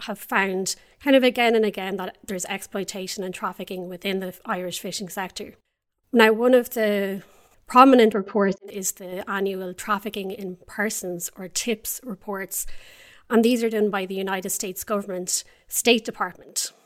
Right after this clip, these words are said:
And one of the main reasons that this is such a big issue is that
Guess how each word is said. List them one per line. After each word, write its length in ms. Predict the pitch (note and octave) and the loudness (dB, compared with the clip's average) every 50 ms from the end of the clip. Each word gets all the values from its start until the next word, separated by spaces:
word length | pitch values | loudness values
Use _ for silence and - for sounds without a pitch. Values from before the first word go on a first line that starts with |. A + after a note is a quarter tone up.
| _ _ _ _ _ _ _ _ _ _ _ _ | _ _ _ _ _ _ _ _ _ _ _ _
And 460 | - C4+ G#3+ G#3+ G#3 G#3+ G#3 G3 - - - _ _ - B3+ - | 0 4 6 6 8 6 6 4 0 -4 -8 _ _ -16 0 6
one 160 | C4 B3 B3 | 8 8 8
of 80 | A#3+ | 8
the 60 | - A#3 | 6 4
main 240 | A#3 A3 G#3+ A3 | 2 2 2 2
reasons 400 | G#3 G#3 G#3 G3+ - G#3+ G3+ G3 | 2 0 -2 -2 -2 -4 -4 -6
that 200 | - G3 F3+ - | -6 -8 -8 -8
this 180 | - G3+ - - | -8 -6 -6 -6
is 240 | G3+ F3 - - - _ _ _ _ _ _ _ _ | -8 -8 -8 -10 -10 _ _ _ _ _ _ _ _
such 300 | - - A3 G#3 - - | -2 0 0 2 2 0
a 40 | F#3+ | -2
big 200 | G3+ F#3+ G3+ B3 | -4 -2 0 2
issue 420 | C4 C4 - - A#3 G#3 G3 F#3+ G3 - - | 2 2 2 0 -2 -2 -2 -4 -6 -8 -8
is 220 | A3 G3 F#3+ - - | -8 -8 -8 -6 -4
that 420 | G3+ F#3+ F#3 F#3 F3 - - - | -4 -4 -4 -4 -4 -4 -4 -4